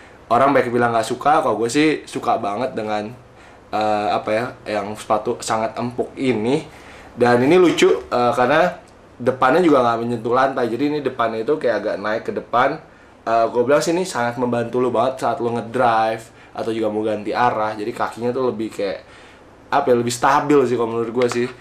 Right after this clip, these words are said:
Tapi ya ini kan pendapat gue kan. Dan tractionnya gue bilang bagus banget,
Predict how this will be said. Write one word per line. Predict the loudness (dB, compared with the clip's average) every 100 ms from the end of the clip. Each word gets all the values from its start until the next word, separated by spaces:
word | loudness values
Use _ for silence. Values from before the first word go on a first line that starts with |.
| -20 -10
Tapi | -2 2
ya | 2 2
ini |
kan | 0 -2
pendapat | -2 -2 0 -2 -4
gue | -2 0 -2
kan. | -4 -10 -14 -20 -20 -18
Dan | -2 2 4 4 0 -8 -8
tractionnya | -2 0 0 0 2
gue | 2
bilang | 2 2
bagus | 0 -2 -4
banget, | -4 -2 -4